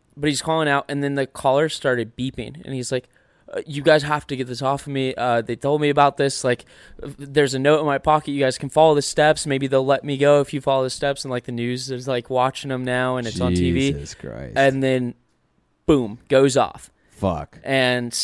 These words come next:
Speaker 1: uh, they got it on camera on the news. <laughs> So the
Speaker 2: Ooh.
Speaker 1: video is, you can find the video. It's very hard to find, but you can
Speaker 2: Yeah,
Speaker 1: find
Speaker 2: I'm
Speaker 1: it.
Speaker 2: sure.
Speaker 1: Um, and it didn't, like, blow his head off, but it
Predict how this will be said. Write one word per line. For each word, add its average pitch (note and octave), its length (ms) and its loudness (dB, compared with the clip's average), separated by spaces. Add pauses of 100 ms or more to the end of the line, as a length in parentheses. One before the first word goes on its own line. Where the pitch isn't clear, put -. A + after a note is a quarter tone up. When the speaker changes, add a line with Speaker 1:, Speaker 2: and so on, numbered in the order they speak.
(220)
Speaker 1:
uh, A#2+ 400 0
they B2 160 -2
got C#3+ 200 2
it E3+ 60 -4
on C#3+ 120 -4
camera B2 320 -4
on A2+ 100 -4
the A2+ 60 -6
news. A2+ 480 -4
<laughs> - 340 -2
So F3+ 300 12
the C#3+ 140 6
Speaker 2:
Ooh. - 20 2
Speaker 1:
video F#3+ 340 6
is, D3 420 0 (380)
you E3+ 180 0
can E3+ 120 2
find E3 300 2
the D3+ 40 0
video. C#3 240 2
It's A#2+ 120 -8
very C#3+ 260 0
hard C3 220 0
to C3+ 60 -8
find, C3+ 320 -4
but B2+ 120 -2
you A#2 100 -10
can A#2+ 120 -8
Speaker 2:
Yeah, - 60 -14
Speaker 1:
find A#2+ 200 -4
Speaker 2:
I'm C3 80 0
Speaker 1:
it. - 80 -8
Speaker 2:
sure. F#2 400 -6 (180)
Speaker 1:
Um, A#2+ 540 2 (640)
and C3 520 -2
it D3 240 -4 (680)
didn't, E3+ 380 0
like, D3 380 0 (300)
blow C#3 260 0
his C3+ 140 2
head B2+ 180 0
off, A2+ 420 0 (420)
but B2+ 120 2
it - 180 -6